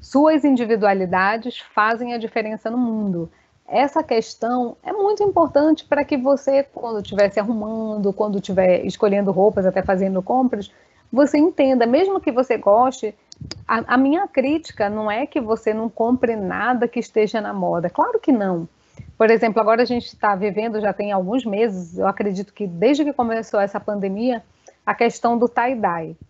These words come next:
Não é uma coisa que, não é uma tendência que eu goste. Já vi algumas peças interessantes, mas eu jamais compraria porque não tem nada a ver com o meu estilo. Mas, é, quando você for às compras,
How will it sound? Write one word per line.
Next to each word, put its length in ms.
Não 260
é 120
uma 200
coisa 300
que, 140
não 200
é 60
uma 160
tendência 580
que 120
eu 100
goste. 640
Já 240
vi 100
algumas 440
peças 360
interessantes, 640
mas 180
eu 80
jamais 320
compraria 440
porque 180
não 100
tem 160
nada 220
a 20
ver 120
com 80
o 40
meu 160
estilo. 480
Mas, 800
é, 400
quando 260
você 280
for 200
às 140
compras, 840